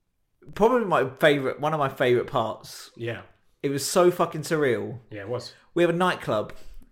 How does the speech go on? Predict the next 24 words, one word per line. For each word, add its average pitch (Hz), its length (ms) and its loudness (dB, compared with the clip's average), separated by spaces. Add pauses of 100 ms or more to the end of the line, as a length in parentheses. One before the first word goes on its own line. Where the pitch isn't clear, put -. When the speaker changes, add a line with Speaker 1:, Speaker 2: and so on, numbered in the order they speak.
(140)
Speaker 1:
on 156 120 -4
Contraxia. 120 840 -4
Speaker 2:
Yeah. 117 240 -2 (360)
Speaker 1:
We 143 140 -2
need 156 160 -4
to 147 60 -10
give 143 180 -2
a - 40 -6
certain 131 380 0
vibe. 113 400 0 (380)
How 143 140 -2
do 139 60 0
Speaker 2:
Yeah. 135 60 -2
Speaker 1:
we 135 60 -2
do 135 180 -2
this? 117 400 -10 (520)
Drag 131 300 0
M 117 160 -4
C. 117 280 -8
Speaker 2:
Drag 120 360 -8
M - 140 -8
C, - 120 4
yeah. 151 120 8
Speaker 1:
Perfect. 127 380 -2